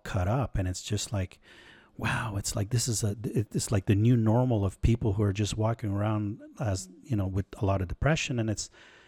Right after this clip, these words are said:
it's sad because it shouldn't be that way. So bringing in this kind of medicine, bringing in this kind of work,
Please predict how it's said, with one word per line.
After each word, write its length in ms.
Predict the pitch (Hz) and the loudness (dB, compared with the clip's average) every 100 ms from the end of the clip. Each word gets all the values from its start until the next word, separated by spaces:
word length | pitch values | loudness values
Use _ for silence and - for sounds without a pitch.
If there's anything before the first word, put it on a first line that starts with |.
| - | -4
it's 180 | 120 | -4
sad 340 | - 160 117 110 | 0 0 2 0
because 340 | 104 113 98 | 0 0 0
it 120 | 98 | -2
shouldn't 320 | - 120 101 92 | -2 -4 -2 0
be 140 | 101 | 2
that 180 | 101 92 | 2 0
way. 200 | 87 87 | -2 -2
So 360 | - - 95 92 _ _ _ | -2 0 0 -2 _ _ _
bringing 400 | - 104 120 127 | -2 4 6 6
in 200 | 120 120 | 6 6
this 360 | 110 113 - - - _ | 6 4 2 -4 -10 _
kind 200 | - 113 | 0 2
of 60 | 104 | 2
medicine, 580 | 127 143 - 151 147 | 0 0 -2 0 0
bringing 320 | 113 101 92 95 | 0 0 0 0
in 120 | 92 | 0
this 160 | 95 | -2
kind 220 | - 107 95 | -2 -2 0
of 60 | |
work, 400 | 95 131 143 - | 2 2 2 -2